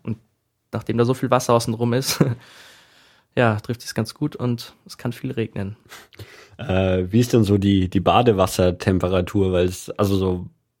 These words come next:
Speaker 2: äh, es ist ja der, der Pazifik doch ein ziemlich fetter Ozean. Ist es
Speaker 1: Mhm.
Speaker 2: dann äh, trotzdem relativ warm, das Wasser?
Speaker 1: Ja, da ist es schon, schon sehr warm. Also,
Speaker 2: Okay.
Speaker 1: es,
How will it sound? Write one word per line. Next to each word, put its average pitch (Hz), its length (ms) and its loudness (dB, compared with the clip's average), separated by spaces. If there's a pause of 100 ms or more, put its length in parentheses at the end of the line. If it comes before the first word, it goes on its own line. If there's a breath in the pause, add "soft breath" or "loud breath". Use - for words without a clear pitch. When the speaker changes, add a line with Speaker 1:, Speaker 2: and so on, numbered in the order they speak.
(240)
Speaker 2:
äh, 87 500 0
es 90 140 -8
ist 90 200 -8
ja 90 320 2
der, 90 520 -2
der - 280 -8 (260)
Pazifik 101 480 -4
doch 95 160 2
ein 98 80 2
ziemlich 98 240 -2
fetter 101 260 -2
Ozean. 139 440 2
Ist 120 140 -6
es 117 100 2
Speaker 1:
Mhm. 123 40 -2
Speaker 2:
dann 101 260 4 (640 soft breath)
äh, 92 340 2
trotzdem 98 760 -2
relativ 95 440 0
warm, 82 280 -2
das 139 180 0
Wasser? 170 420 2 (100)
Speaker 1:
Ja, 110 240 0
da 101 160 -4
ist 127 80 -8
es 131 80 -12
schon, 117 320 -6 (260)
schon 117 180 -8
sehr 110 220 -4
warm. 104 240 -8 (600)
Also, 110 180 0
Speaker 2:
Okay. 104 100 -2 (300)
Speaker 1:
es, - 200 -14